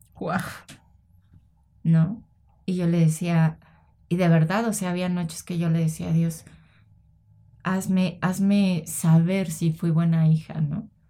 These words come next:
Speaker 2: Y Dios no me contestaba.
Speaker 1: Eso es lo peor del dolor.
Speaker 2: No. Y yo le decía,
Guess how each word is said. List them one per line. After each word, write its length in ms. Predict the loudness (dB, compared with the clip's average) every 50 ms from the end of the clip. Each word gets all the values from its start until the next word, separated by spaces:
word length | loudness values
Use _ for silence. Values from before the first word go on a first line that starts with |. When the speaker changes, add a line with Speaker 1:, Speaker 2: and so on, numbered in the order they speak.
| _ -20 -20 -12
Speaker 2:
Y 100 | -8 -6 -4
Dios 180 | -2 0 0 2
no 80 | 2 2
me 100 | 2 0
contestaba. 760 | -2 -4 -6 -4 -6 -8 -12 -10 -8 -8 -8 -8 -10 -14 -20 _ _ _ _ _ _ _ -20 -20 -20 -20 -20 -20 -20 -20 -20 -20 _ _ _ _ _ _ _ _ _ _ _ _ -20 -20 _ -12 -6
Speaker 1:
Eso 200 | -6 -4 -2 -2
es 100 | -2 -2
lo 160 | -2 -4 -4
peor 220 | -2 -2 -2 -2 -4
del 160 | -6 -6 -8
dolor. 280 | -8 -6 -6 -6 -6 -8 -8 -14 -20 -20 _ _ 0
Speaker 2:
No. 360 | 4 6 6 6 6 2 -2 -10 -20 -20 _ _ _ -6
Y 160 | -4 0 0
yo 120 | 0 2 2
le 160 | 2 2 2
decía, 460 | 2 0 -2 -4 -6 -6 -6 -6 -8